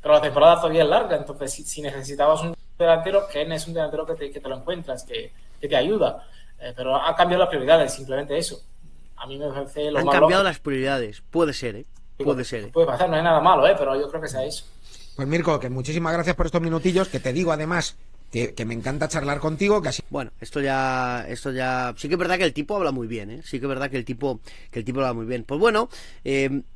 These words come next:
Speaker 2: aquí un poquito las razones por las cuales el Atleti ha descartado a, a Moisken de, de fichar por, por, por el club, no sé.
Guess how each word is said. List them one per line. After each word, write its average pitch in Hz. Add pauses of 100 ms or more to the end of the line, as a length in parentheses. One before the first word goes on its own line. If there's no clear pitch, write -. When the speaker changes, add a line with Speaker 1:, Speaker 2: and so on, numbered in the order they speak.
(280)
Speaker 2:
aquí 226
un 233
poquito 214
las 165
razones 175
por 196
las 160
cuales 196
el 185
Atleti 165
ha 160
descartado 170
a, 131
a 135
Moisken 151
de, 135
de 120
fichar 127
por, 123
por, 117
por 113
el 107
club, 233
no 135
sé. 170